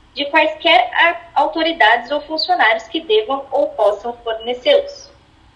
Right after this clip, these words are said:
Ah, tá. Aqui eu coloquei, no lugar de devolver para a autoridade policial, ele pode pedir diretamente à autoridade.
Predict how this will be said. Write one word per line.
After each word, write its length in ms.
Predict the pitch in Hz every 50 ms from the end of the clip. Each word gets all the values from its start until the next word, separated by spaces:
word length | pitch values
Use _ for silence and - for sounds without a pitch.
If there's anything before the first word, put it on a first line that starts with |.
| _ - - _ _ _ _ _ _ _ _ _ _ _ _ _ _ _ _ _ _ _ _ _ _ _ _ _ _ _ _ _ _ _ _ -
Ah, 120 | - 226 233
tá. 300 | - - 190 190 - - -
Aqui 220 | 247 226 - - 277
eu 60 | 285
coloquei, 440 | 285 302 302 302 - 294 220 214 214
no 100 | 214 233
lugar 360 | 240 247 247 247 247 262 285
de 80 | 285 285
devolver 560 | 277 269 269 269 262 247 247 247 240 247 247
para 160 | 254 247 240
a 20 |
autoridade 580 | 240 247 247 247 247 247 240 220 220 220 220 -
policial, 680 | - - 240 233 240 - - - 269 220 196 208 - - - - - _
ele 200 | - 233 247 262
pode 300 | - - 220 208 208 -
pedir 320 | - - 254 - 240 233 -
diretamente 840 | - 247 247 226 226 330 - 269 269 247 208 190 - - - - - - _ _ _ -
à 60 | 214
autoridade. 720 | 214 208 - 220 214 233 226 226 - - - - - -